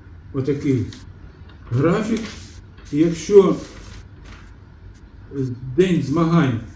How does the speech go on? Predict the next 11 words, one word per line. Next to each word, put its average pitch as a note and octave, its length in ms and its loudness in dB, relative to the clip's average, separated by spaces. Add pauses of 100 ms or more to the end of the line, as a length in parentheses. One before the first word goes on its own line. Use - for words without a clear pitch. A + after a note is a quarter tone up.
(160)
припадає E3 540 2
тоді, D#3 300 2
коли D#3 300 4
у D3 100 2
спортсмена, C#3+ 680 0 (380)
а, - 40 -12 (140)
внизу D3 560 2 (140)
червоний C#3 640 2
або C#3 300 2
ж B2+ 80 2
зелений, D3 600 2